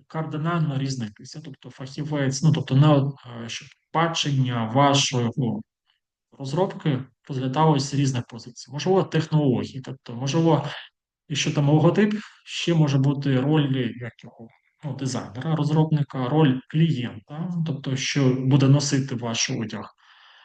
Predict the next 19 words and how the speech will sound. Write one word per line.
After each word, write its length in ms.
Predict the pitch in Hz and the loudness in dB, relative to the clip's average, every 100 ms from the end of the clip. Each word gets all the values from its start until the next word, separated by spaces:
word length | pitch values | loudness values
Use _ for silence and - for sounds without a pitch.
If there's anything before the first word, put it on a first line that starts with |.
| _ _ _ | _ _ _
роль 580 | 131 151 175 165 160 151 | -10 -2 -2 0 0 -2
безпосередньо 720 | 127 - - 135 147 156 139 | -2 -6 -6 -4 0 2 2
замовника, 640 | 139 143 117 104 120 - 139 | 2 4 2 0 -8 -4 -2
який, 500 | 135 156 139 - - | 0 2 0 0 -6
саме 240 | - 160 139 | -8 -2 2
головне, 440 | 156 156 123 - _ _ - | 4 4 0 -8 _ _ -8
замовник 520 | 160 165 160 139 139 | -2 2 2 0 -4
і 60 | |
клієнт 400 | - 156 190 185 | -4 -2 -2 -2
різняться 720 | 131 131 131 151 156 156 - 131 | -4 -2 -2 0 2 0 -2 -4
тим, 240 | 170 185 | 0 0
що, 520 | 175 - 139 135 123 123 - _ | 0 0 2 2 0 -4 -14 _
а, 180 | 131 123 | -20 -18
клієнту 460 | - 151 160 160 131 | -8 -4 -2 -4 -6
буде 320 | 120 143 143 | -6 -4 -2
носити, 420 | 151 - 220 175 | -2 -2 -2 -2
да, 120 | 123 | -4
тобто 240 | 131 - 127 | -6 -8 -6
йому 340 | 127 113 | -4 -6